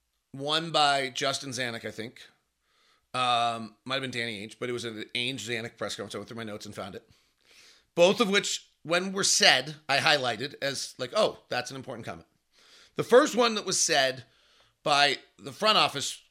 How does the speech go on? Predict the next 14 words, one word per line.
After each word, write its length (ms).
crew, 400
either 220
Justin 420
or 40
Danny, 280
I 40
apologize, 380
my 100
notes 200
didn't 180
show 140
it 80
well, 240
were, 200